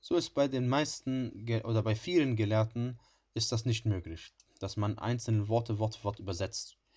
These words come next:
Dass man zum Beispiel, äh, ein Wort im Koran genau ein-, die entsprechende Wort-, Bedeutung im Deu-, äh, im Deutschen findet. Denn vielleicht in diesem Verszusammenhang findet man eine,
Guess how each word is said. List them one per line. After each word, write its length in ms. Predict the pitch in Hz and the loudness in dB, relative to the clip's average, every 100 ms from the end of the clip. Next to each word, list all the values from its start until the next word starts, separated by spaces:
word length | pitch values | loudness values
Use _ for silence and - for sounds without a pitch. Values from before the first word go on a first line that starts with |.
| _ _ - | _ _ -8
Dass 140 | 113 | 0
man 120 | 113 | 0
zum 120 | 113 110 | 2 4
Beispiel, 460 | 117 - 110 104 - 113 - - - | 2 4 0 0 -6 -16 -16 -20 -20
äh, 340 | - - - - - - - - - _ _ _ | -16 -14 -14 -16 -18 -20 -20 -20 -20 _ _ _
ein 240 | 104 107 98 | -2 0 6
Wort 280 | 127 120 - | 4 4 -2
im 280 | 107 101 | -10 -8
Koran 540 | - 107 101 117 139 - _ _ _ _ | -4 0 4 4 2 -4 _ _ _ _
genau 460 | 123 113 120 151 - | -2 4 8 6 6
ein-, 180 | 123 | 0
die 80 | 120 | 0
entsprechende 540 | 120 - 151 147 127 113 | -2 0 -2 0 2 4
Wort-, 300 | 135 - 123 113 | 4 2 -6 -2
Bedeutung 420 | 113 123 131 123 | 2 4 4 0
im 160 | 110 107 | 0 2
Deu-, 180 | 117 - | 2 0
äh, 100 | 104 | -4
im 180 | 110 104 | -4 2
Deutschen 360 | 113 117 117 | 2 2 0
findet. 520 | 110 131 104 90 - - _ _ _ - | 0 2 0 -2 -8 -18 _ _ _ -4
Denn 400 | 110 143 120 90 _ _ _ | 2 4 2 -2 _ _ _
vielleicht 480 | - 113 156 160 - | 0 6 8 6 0
in 120 | 120 | -2
diesem 280 | 143 143 117 | -2 -4 -2
Verszusammenhang 680 | 131 135 - 113 131 117 | 0 0 0 0 2 0
findet 380 | 110 143 127 117 | 0 -2 -4 -2
man 120 | 104 | -2
eine, 320 | 90 117 127 | 0 0 0